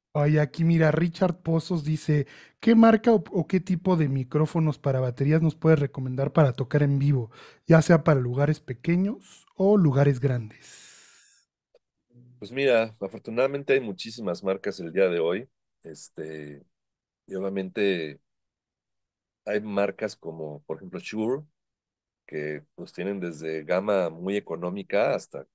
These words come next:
Speaker 2: pues, hasta micrófonos muy caros, ¿no? Para tocar en vivo. Este,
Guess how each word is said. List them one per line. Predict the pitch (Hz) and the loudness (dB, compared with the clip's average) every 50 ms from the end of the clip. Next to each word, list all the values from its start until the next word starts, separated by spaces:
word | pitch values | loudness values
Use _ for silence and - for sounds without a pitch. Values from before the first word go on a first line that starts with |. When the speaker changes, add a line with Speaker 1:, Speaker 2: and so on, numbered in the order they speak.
| _ _ _ _ _ _ _ | _ _ _ _ _ _ _
Speaker 2:
pues, | - 73 | -20 -20
hasta | 73 73 _ 78 73 | -20 -18 _ -18 -18
micrófonos | 76 76 - 95 92 - 98 90 80 - 87 85 - | -16 -12 -12 -10 -10 -10 -12 -12 -12 -14 -14 -14 -12
muy | 87 87 87 | -12 -14 -8
caros, | - 95 95 92 98 85 78 76 | -4 -2 -2 -2 -2 -4 -6 -8
¿no? | 82 87 95 - | -10 -10 -10 -8
Para | - 80 76 | -8 -10 -12
tocar | - _ _ 90 87 | -12 _ _ -8 -8
en | 87 82 | -8 -10
vivo. | 92 98 98 87 87 90 98 - _ _ _ _ _ _ _ _ _ _ _ _ _ _ | -10 -10 -8 -8 -8 -8 -10 -12 _ _ _ _ _ _ _ _ _ _ _ _ _ _
Este, | - 80 80 78 - - - 85 82 80 78 82 82 78 78 78 - | -16 -16 -16 -14 -16 -18 -14 -12 -10 -8 -8 -8 -8 -8 -10 -12 -14